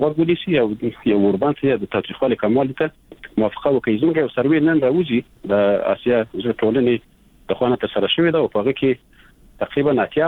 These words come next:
په سلو کې افغانانو موږ دوی له خلکو نه پوښتنه کړې چې ستاسې اولویتونه په مذاکراتو کې څه دي د دواړو طرفونو دپاره، او اتیا په سلو کې ښځینه او نارینه وو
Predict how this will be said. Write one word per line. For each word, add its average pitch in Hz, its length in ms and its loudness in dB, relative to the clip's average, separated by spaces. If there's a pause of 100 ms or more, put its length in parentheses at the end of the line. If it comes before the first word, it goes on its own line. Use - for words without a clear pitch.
په 131 100 -8
سلو 101 200 -2
کې - 580 -4
افغانانو 120 400 0
موږ 123 100 2 (120)
دوی 127 120 2
له 104 60 0 (560)
خلکو 117 220 0
نه 110 100 0
پوښتنه 131 280 -2
کړې 147 200 0
چې 101 140 -8
ستاسې 127 280 0 (600)
اولویتونه 113 680 2
په 107 140 -6
مذاکراتو 107 520 0
کې - 180 -6
څه 175 80 0 (100)
دي 87 100 -4 (380)
د 95 160 2
دواړو 110 260 0
طرفونو 95 380 -2
دپاره، - 280 0 (540)
او 104 140 2
اتیا 143 260 0
په - 100 -10
سلو 156 200 2
کې 156 180 0 (240)
ښځینه 113 400 0
او 139 140 2
نارینه 98 340 2
وو 92 100 0